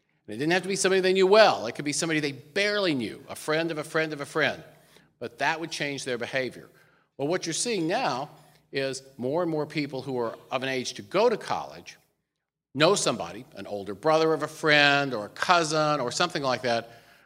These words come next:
who graduated college, can't get a job, is living in their parents' basement, where a shocking percentage of Americans under thirty-five live today. And as a result, they're much more reluctant to take on debt.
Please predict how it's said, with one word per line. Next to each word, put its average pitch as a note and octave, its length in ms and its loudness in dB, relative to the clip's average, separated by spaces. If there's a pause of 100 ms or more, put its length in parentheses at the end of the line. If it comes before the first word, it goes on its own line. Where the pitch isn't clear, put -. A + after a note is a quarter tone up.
who D#3 340 2 (640)
graduated C#3+ 480 0
college, C3+ 440 0 (120)
can't C#3 220 -2
get C#3 100 -2
a A#2+ 60 -6
job, G#2+ 420 -4 (160)
is G#2+ 160 -12
living B2 240 -4
in B2+ 60 -6
their B2 100 -2
parents' A#2+ 380 -4
basement, A2 540 -6 (280)
where A2 140 -10
a G2 100 -12
shocking C3+ 680 -8
percentage G2 420 -12
of F#2+ 80 -16
Americans F#2+ 400 -14
under F#2 140 -16
thirty-five F#2+ 640 -8
live G#2+ 260 -10
today. F#2+ 380 -10 (800)
And C#3+ 440 -2 (200)
as D3+ 180 2
a D3 60 -4
result, E3+ 480 2
they're C#3 160 2
much B2+ 340 -2
more B2+ 180 -2
reluctant B2 460 -4
to - 60 -14
take G2+ 280 -8
on G#2 180 -8
debt. D#3+ 520 -2